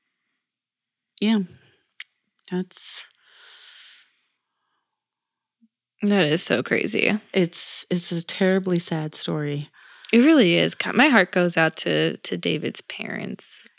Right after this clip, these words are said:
Speaker 1: Yes.
Speaker 2: I mean, I assume they're both dead now, but, um,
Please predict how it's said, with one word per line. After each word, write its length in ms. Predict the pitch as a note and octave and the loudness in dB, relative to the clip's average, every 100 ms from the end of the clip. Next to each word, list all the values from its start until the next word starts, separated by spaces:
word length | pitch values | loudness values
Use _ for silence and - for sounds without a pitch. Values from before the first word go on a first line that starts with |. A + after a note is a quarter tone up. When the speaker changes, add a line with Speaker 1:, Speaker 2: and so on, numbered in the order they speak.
| - | -4
Speaker 1:
Yes. 240 | F#3 F3 E3+ | 0 2 2
Speaker 2:
I 60 | |
mean, 200 | F#3+ F#3+ | 4 4
I 260 | F3+ F3+ E3+ | 6 6 6
assume 340 | E3+ - F3 | 4 2 0
they're 160 | D#3 C#3+ | 0 -2
both 300 | F3 C3 - _ _ _ _ _ _ | 0 -2 -2 _ _ _ _ _ _
dead 260 | - - - | -4 -4 -6
now, 320 | A2 - F3+ - | -6 -6 -6 -4
but, 260 | A2+ - _ - - - - - - - _ _ _ _ - - - - | -4 -4 _ -20 -20 -20 -20 -20 -20 -20 _ _ _ _ -18 -18 -12 -4
um, 420 | F#3+ E3+ - G3+ | -4 -4 -6 -8